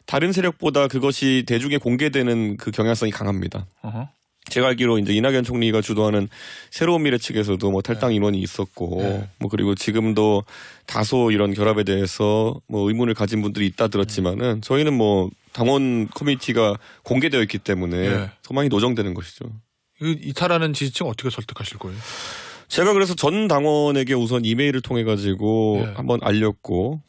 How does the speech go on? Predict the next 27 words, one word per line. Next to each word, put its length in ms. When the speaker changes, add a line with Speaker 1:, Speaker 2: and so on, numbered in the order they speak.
Speaker 2:
내 60
Speaker 1:
그때 120
Speaker 2:
통합의 320
당위성, 540
내가 220
통합을 340
할 60
수밖에 260
없었던 340
이유 140
뭐 80
이런 160
거요? 180
Speaker 1:
그렇죠. 500
그리고 680
Speaker 2:
네. 60
Speaker 1:
그것에 600
대해서 440
또 100
호응해 280
주시는 240
분들이 240
있고 420
Speaker 2:
네. 100
Speaker 1:
그럼에도 340
불구하고 480
아직까지도 720